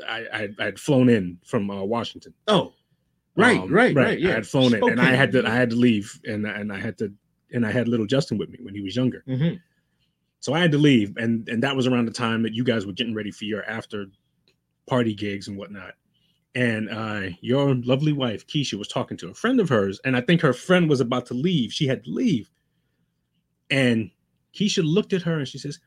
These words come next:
Speaker 1: "Oh, you're leaving?" And she pulled up a handle, and she says,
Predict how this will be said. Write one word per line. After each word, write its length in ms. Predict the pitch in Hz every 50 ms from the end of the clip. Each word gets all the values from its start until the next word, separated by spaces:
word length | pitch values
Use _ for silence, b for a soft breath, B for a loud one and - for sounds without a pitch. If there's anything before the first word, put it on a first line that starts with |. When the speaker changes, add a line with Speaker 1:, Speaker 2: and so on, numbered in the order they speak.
| _ _ _ _ _ -
Speaker 1:
"Oh, 420 | 208 233 262 269 233 196 170 - -
you're 180 | 170 180 220 202
leaving?" 480 | 196 220 247 262 262 - 285 302 311 - _ _ _ _ _ _ _ _ _ _ _ _ _ -
And 140 | 131 123 120
she 160 | - - 135 120 -
pulled 320 | - - 214 214 208 185 196
up 140 | 180 -
a 40 | 185
handle, 480 | 151 135 160 180 175 175 170 131 113 107
and 180 | 110 107 104
she 120 | - - 135
says, 220 | - 156 139 -